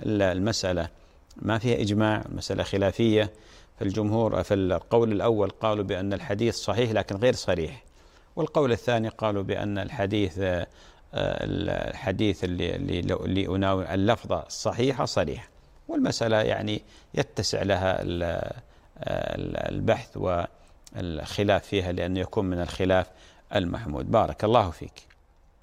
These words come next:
كمال من كندا يقول: "ما حكم الذي يمنع الناس أن يعلموا ويأمروا بالمعروف وينهوا عن المنكر،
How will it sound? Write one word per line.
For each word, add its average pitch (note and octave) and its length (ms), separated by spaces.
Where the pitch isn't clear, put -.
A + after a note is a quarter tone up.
كمال C#3+ 340
من G2+ 160
كندا F#2+ 600
يقول: F#2 680
"ما B2+ 140
حكم A2+ 300
الذي F#2+ 280
يمنع F#2+ 320
الناس F#2+ 420
أن F#2 240
يعلموا F#2+ 640
ويأمروا F2 440
بالمعروف F2+ 600
وينهوا E2+ 380
عن F2 180
المنكر، F2 540